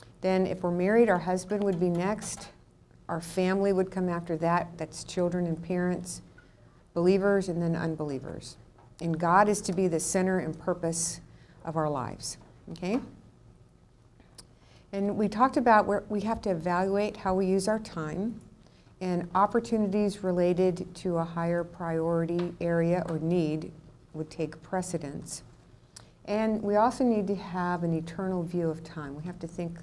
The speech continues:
long range. Um, God has an eternal view.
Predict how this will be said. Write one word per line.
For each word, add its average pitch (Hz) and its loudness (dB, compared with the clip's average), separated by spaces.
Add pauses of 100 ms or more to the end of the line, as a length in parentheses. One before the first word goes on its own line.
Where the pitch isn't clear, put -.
long 156 -2
range. - -10 (580)
Um, 151 -16 (400)
God 156 -6
has 160 -8
an 151 -4
eternal 147 -8
view. 147 -10